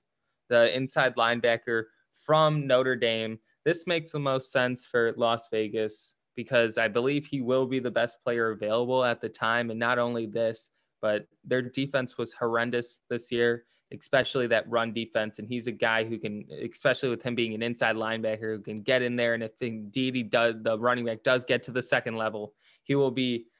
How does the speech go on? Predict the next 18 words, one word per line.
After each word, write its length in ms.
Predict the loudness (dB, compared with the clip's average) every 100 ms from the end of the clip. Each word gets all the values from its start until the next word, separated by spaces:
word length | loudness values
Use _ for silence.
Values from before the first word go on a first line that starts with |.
| _ -6
the 80 | 0
guy 160 | 2
to 60 | 0
stop 400 | -2 0 0 -2
him. 140 | -4
They 120 | -2
don't 260 | 0 0 0
need 240 | -2 0
anybody 440 | 0 -2 -2 -2 -2
on 120 | -4
the 240 | -4 -8 -10 _ -20 -12 -6
D 180 | -4
line 560 | 0 0 2 0 -4 -10 _ -8
because 460 | -4 0 0 -4 _ _
they 100 | -6
could, 280 | -4 -6 0
the 60 | 2
only 460 | 4 2 0 -2